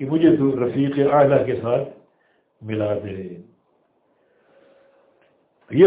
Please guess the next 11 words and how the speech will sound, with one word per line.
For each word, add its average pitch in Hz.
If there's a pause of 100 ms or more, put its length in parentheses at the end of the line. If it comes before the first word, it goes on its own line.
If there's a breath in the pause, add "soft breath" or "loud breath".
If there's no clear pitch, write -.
رسول 190
اللہ 190
صلی 175
اللہ 165
علیہ 170
وسلم 180
کے 139 (1120)
جو 151 (160)
آخری 175 (260)
احوال 147
ہیں، -